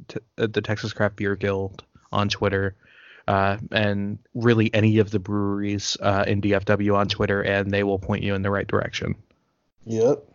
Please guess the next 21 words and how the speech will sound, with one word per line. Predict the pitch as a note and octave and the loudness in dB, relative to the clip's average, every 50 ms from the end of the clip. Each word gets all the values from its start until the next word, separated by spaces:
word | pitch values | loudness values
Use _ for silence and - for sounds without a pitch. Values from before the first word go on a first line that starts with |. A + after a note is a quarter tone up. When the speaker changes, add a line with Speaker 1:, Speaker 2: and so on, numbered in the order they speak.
| _ _ _ _ _ _ _ _ _ _ _ _ _ _ _ _ _ _ _ _ _ _ _ _ _ _ _ - | _ _ _ _ _ _ _ _ _ _ _ _ _ _ _ _ _ _ _ _ _ _ _ _ _ _ _ 4
Speaker 1:
All | A#2 | 4
right, | A#2 A2+ A2 - | 6 4 6 6
so | B2 A#2 | 4 4
I | A2+ | 4
think | A#2 D3 C#3+ | 4 0 -2
it's | C3+ - | 0 2
that | - D3+ C3+ | 2 2 2
time | - C#3+ C#3 C#3+ C#3+ | 2 0 0 0 0
again, | B2+ G#2 G#2 G2+ G2 G2+ | -2 -2 -4 -4 -4 -6
uh, | G2+ - G#2 G#2+ G#2 G2+ G#2 G2+ | -4 -4 -2 0 0 0 -2 -2
to | - A2 G#2+ G#2 G2+ G2 - - _ _ _ _ _ _ _ _ _ _ _ - - _ _ - B2 A#2 A2+ | -2 -2 0 0 -2 -2 -6 -10 _ _ _ _ _ _ _ _ _ _ _ -20 -20 _ _ -12 -12 -6 -2
do | B2 A#2+ B2 | 0 2 2
what | B2 B2 A2+ A#2 | 4 2 2 2
you | A#2 B2 | 2 2
need | A#2 A#2+ A#2 A#2 | 2 2 0 -2
to | A#2+ | -2
do, | G#2 B2+ C#3+ C#3 | 0 0 2 2
right? | G#2+ G2+ G#2 B2 D#3+ - - - - - _ _ _ _ _ _ _ _ _ _ _ _ _ | 2 2 2 0 0 -4 -6 -14 -20 -20 _ _ _ _ _ _ _ _ _ _ _ _ _
Speaker 2:
Every | - C#3+ C3+ C3+ | -2 0 2 2
time. | B2 C3 A#2 G2 - - - _ _ _ _ _ _ _ _ - | 2 0 -2 -4 -8 -14 -20 _ _ _ _ _ _ _ _ -2
Um, | C3 B2 B2 B2 A#2+ A#2 A2+ A2+ A2 A2 G#2+ G2 | 2 6 6 8 6 6 2 -2 -8 -10 -12 -14